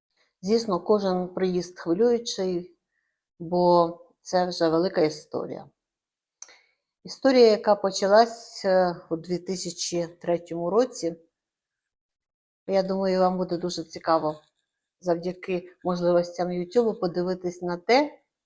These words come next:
як саме зараз ми з Ігорем Демидовичем стоїмо під тією ж фотографією, коли вперше я познайомилася з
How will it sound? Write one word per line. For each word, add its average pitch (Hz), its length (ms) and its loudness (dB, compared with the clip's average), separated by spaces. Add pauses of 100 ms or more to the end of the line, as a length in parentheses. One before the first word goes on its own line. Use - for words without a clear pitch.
(600)
як 180 340 2
саме 170 460 -2
зараз 226 640 2
ми 185 500 -4 (260)
з 175 160 -16
Ігорем 180 540 -4
Демидовичем 190 720 -6
стоїмо 185 760 -4 (1400)
під 180 220 -8
тією 175 340 -2
ж - 140 -12
фотографією, 202 960 -2
коли 180 600 0 (340)
вперше 202 420 2
я 175 120 2
познайомилася 180 840 0
з - 200 -18